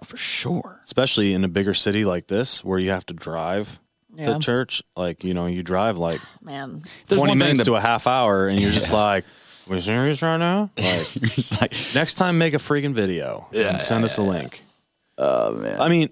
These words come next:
Speaker 2: I think churches are getting better at that.
Speaker 1: Yeah.
Speaker 2: You know, like, I, I, you know.
Speaker 1: Well, 'cause here's the other part of the challenge is, like, so say you're super involved and you're, you've been serving, and then you're just watching, like, you, you watch how,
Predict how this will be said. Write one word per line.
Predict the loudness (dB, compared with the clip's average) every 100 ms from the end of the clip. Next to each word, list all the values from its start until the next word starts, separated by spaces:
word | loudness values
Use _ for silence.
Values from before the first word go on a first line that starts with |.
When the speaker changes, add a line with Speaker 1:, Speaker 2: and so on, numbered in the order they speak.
| 0
Speaker 2:
I | 2
think | 2 2
churches | 2 2
are | 2
getting | 2 2
better | 2 2
at | 2
that. | 0 0 -2 -4
Speaker 1:
Yeah. | -6 -2
Speaker 2:
You | 0
know, | 2 2 -2 -10
like, | -8 -4
I, | -4 -4
I, | -4
you | -4
know. | -4 -8 -2
Speaker 1:
Well, | 2
'cause | 2
here's | 4 4 4
the | 2
other | 4 0 -2 -2
part | 2 2
of | 0
the |
challenge | 0 2 2 2
is, | 2 2
like, | 2 2 0 -6 -16 -8
so | 0 2
say | 4 4 4
you're | 4 6 4
super | 2 2 2
involved | 4 4 4
and | 4
you're, | 2 0 0
you've | 2
been | 2
serving, | 4 4 4 4 4 0 0
and | 2 4
then | 4
you're | 4
just | 2 2
watching, | 2 2 2 2
like, | 2 0 -6 _ _ -20 -20 -20 -20 -8
you, | 0 0 0 -10 -2
you | 2
watch | 4 2 0 -4
how, | -4 -2 0 2 2 0 -2